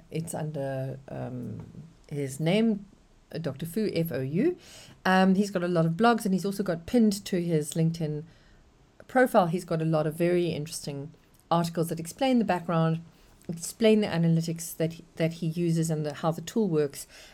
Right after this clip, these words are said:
and, and what he's been finding and why it's time that we actually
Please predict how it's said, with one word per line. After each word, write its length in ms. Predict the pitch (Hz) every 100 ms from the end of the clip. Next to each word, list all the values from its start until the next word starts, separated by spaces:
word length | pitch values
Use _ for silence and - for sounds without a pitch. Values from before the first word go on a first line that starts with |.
| - -
and, 320 | 170 160 -
and 180 | 214 214
what 180 | 214 226
he's 180 | 226 -
been 180 | 202
finding 640 | 196 196 185 185 180 170 170
and 220 | 170 170
why 580 | 170 220 233 180 156 160
it's 200 | 165 -
time 460 | - 175 170 151 143
that 180 | 147 175
we 140 | 156
actually 540 | 147 - - 151 151